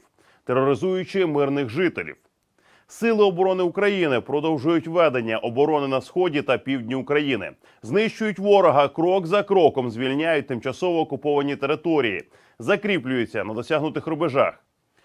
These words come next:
Протягом минулої доби відбулось тридцять дев'ять бойових зіткнень. Загалом ворог завдав одного ракетного та шістдесят три авіаційних ударів, здійснив сорок сім обстрілів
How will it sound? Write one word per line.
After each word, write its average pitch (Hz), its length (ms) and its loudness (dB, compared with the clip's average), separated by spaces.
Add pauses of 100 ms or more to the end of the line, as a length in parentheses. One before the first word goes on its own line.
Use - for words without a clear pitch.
(200)
Протягом 151 380 2
минулої 165 360 2
доби 170 240 -2
відбулось 151 540 0
тридцять 175 520 -2
дев'ять 165 300 0
бойових 151 440 0
зіткнень. 117 520 -6 (600)
Загалом 143 520 4
ворог 175 380 4
завдав 123 460 4
одного 151 360 2
ракетного 143 560 2
та 123 120 -4
шістдесят 135 540 -4
три 165 180 2
авіаційних 143 600 -2
ударів, 143 380 0
здійснив 147 580 -4
сорок 170 380 -2
сім 160 240 -4
обстрілів 139 580 -2